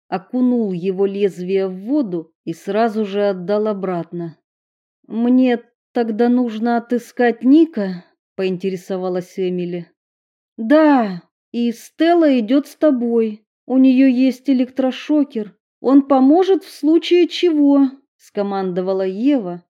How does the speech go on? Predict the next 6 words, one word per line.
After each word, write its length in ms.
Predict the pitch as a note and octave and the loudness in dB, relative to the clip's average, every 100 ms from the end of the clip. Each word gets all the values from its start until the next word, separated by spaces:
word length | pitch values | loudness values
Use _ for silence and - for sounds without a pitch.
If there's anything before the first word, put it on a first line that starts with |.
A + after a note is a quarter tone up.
| _ | _
и 120 | A3+ | -6
девушки, 680 | G#3 A3+ A#3+ G3+ - - G3+ | -2 0 0 -2 -12 -12 -8
не 180 | G3 G3 | -8 -6
задавая 580 | G#3 G3+ G#3 G#3+ G#3 G3 | -6 -4 -4 -4 -4 -4
лишних 480 | G#3+ G#3 G3+ F#3 | -6 -8 -10 -10
вопросов, 720 | G#3 G#3+ B3+ D4 - E3+ - | -10 -8 -4 -4 -4 -12 -16